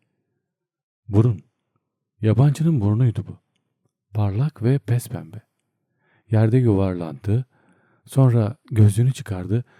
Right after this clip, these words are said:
Buradaki herkes nefesini tutmuştu. Şapkasını çıkardı ve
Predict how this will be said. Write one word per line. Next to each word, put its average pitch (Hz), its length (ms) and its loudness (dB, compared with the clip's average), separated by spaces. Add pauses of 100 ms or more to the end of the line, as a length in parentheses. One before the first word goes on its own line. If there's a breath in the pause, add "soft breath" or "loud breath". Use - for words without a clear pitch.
(180 soft breath)
Buradaki 139 380 0
herkes 131 480 -4
nefesini 107 400 -4
tutmuştu. - 540 -14 (840)
Şapkasını 104 580 -4
çıkardı 107 720 -6 (540)
ve 101 300 -2